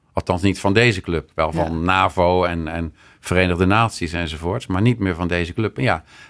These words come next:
Speaker 1: en dat vinden wij buitengewoon jammer. En daar hoef je helemaal geen, eh, daar hoef je helemaal geen doekjes om te winden.
Speaker 2: Komen er ook voordelen bij?
Speaker 1: Nou, er zijn,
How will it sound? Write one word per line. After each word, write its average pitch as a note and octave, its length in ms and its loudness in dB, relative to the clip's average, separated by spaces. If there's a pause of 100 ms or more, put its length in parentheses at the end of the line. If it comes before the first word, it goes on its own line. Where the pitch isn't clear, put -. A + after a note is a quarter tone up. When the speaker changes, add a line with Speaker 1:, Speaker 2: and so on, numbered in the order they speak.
Speaker 1:
en A2+ 120 2
dat G#2 160 0
vinden G2+ 220 4
wij F2+ 120 0
buitengewoon F2 500 0
jammer. G2+ 320 0
En F2+ 140 0
daar E2+ 100 -2
hoef F2+ 160 0
je F2+ 60 0
helemaal G2 260 2
geen, E2 280 -6
eh, E2 180 -4 (640)
daar F2+ 120 -2
hoef F2 100 0
je F#2 60 2
helemaal G#2 220 4
geen B2 160 6
doekjes B2+ 300 2
om G2+ 140 2
te E2+ 100 -10
winden. D#2+ 300 -2 (920)
Speaker 2:
Komen B3+ 260 4
er B3+ 60 2
ook A#3 100 0
voordelen A#3+ 540 0
bij? A#3+ 220 -10 (1000)
Speaker 1:
Nou, D3 200 4
er C#3 120 2
zijn, E3+ 320 2